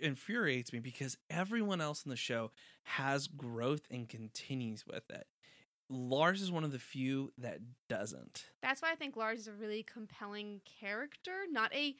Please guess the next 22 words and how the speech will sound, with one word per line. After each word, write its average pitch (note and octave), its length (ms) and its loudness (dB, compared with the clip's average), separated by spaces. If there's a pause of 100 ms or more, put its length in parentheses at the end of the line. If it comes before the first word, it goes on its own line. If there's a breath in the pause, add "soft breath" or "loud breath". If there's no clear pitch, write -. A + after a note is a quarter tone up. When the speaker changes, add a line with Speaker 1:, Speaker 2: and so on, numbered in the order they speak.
Speaker 2:
okay, B3 220 2 (440 loud breath)
so A#3 400 -2
the A#3 120 -8
thing E4 240 -2
about C#4 300 4 (220)
the G#3+ 140 -2
big, C#4 300 2 (400)
a, - 40 2 (160)
a D4+ 220 8
big D#4 260 0
bad B3+ 280 6
villain G#3+ 360 0
usually G#3+ 300 -4
has G#3 420 0
some, A3+ 320 -4 (600)
you A3+ 200 -4
know, G3+ 100 -2
huge D4 440 -2
grand B3 320 -2
scheme, F#3 540 -6
a A3 100 -4
motive, A3 580 -2